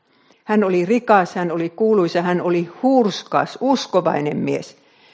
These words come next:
Ja hänellä oli paljon saavutuksia sisäpolitiikassa, esimerkiksi asetti oikeudenmukaiset tuomarit. Jos maassa ei ole oikeudenmukaisia tuomareita, niin silloin siellä on korruptiota,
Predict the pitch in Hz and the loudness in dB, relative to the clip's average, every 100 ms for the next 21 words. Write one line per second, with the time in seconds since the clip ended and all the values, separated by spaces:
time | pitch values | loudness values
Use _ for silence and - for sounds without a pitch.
0 | _ _ _ _ - 214 247 233 220 214 | _ _ _ _ -2 4 6 6 4 2
1 | 214 - 269 277 254 220 208 226 196 196 | 0 0 2 2 2 0 2 2 2 0
2 | 190 - 185 196 226 220 202 196 180 180 | -6 -6 -6 -4 0 0 0 -4 -2 -4
3 | 170 175 185 - 247 247 190 180 160 156 | -4 -4 -4 0 0 0 -2 -2 -2 -6
4 | - - 220 185 170 - - 269 208 185 | -8 -4 0 0 -2 -10 0 2 2 0
5 | 160 175 190 185 214 196 - 208 139 135 | -2 -2 -2 -2 -2 -6 2 2 4 -2
6 | - - _ _ _ _ _ _ _ 220 | -10 -20 _ _ _ _ _ _ _ 0
7 | 226 247 302 320 - - 214 208 196 - | 2 4 4 2 0 0 2 0 0 0
8 | 254 240 196 180 175 170 170 165 135 - | 0 2 -2 -2 -4 -2 -4 -2 -8 -2
9 | 262 247 196 175 165 151 151 - _ _ | 2 4 2 0 -2 -4 -6 -18 _ _
10 | _ _ _ _ _ - 202 247 214 190 | _ _ _ _ _ -4 -2 0 0 -2
11 | 165 151 160 247 226 214 - 185 170 160 | -4 -4 4 4 4 -2 -2 -4 -2 -4